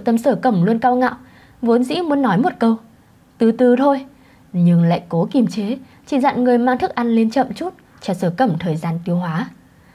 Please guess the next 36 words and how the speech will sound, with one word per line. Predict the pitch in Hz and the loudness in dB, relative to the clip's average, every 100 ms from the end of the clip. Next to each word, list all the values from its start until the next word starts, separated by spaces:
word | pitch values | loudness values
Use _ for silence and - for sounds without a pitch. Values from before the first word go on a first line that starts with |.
| - - - - | -20 -20 -20 -12
Sở | - 185 | -2 -2
Cẩm | 185 196 170 | 0 -2 -2
thật | 160 175 | -6 -4
vất | 302 | -4
vả | 254 208 | -2 -2
mới | 165 196 | -2 -2
ăn | 214 | -4
xong, | 220 220 214 - - - | -4 -4 -6 -12 -20 -4
mấy | 262 | 0
đứa | 262 262 | 2 2
nhỏ | 294 311 175 | 0 -2 -4
cũng | - 294 | -2 -2
được | 302 | -2
người | 170 165 | 0 -2
đưa | 160 175 | 0 -2
tới. | 180 185 262 - - _ _ _ _ - | -2 -2 -4 -6 -20 _ _ _ _ -8
Mấy | 170 170 190 | 0 0 2
tiểu | 240 175 | 0 0
tử | 220 180 | 0 0
vừa | 160 185 | 0 -2
đến | 185 175 226 | 0 0 -2
đã | 330 | -2
chạy | 349 | 0
về | 220 214 | 0 0
phía | 214 240 | 0 0
Sở | 330 | 0
Cẩm, | 262 302 262 160 - - - | -2 0 0 -2 -12 -20 -8
nôn | 180 170 | -4 -2
nóng | 160 190 | -2 -4
nói: | 240 190 294 - _ _ _ _ _ _ - | -4 -4 -6 -12 _ _ _ _ _ _ -2
"Tỷ | 247 | 0
tỷ, | 175 269 190 - - | 2 0 0 -6 -4
tỷ | 226 | 0
vẫn | 208 262 | 2 2
tốt | 359 415 | 2 2
chứ? | - 262 | 2 0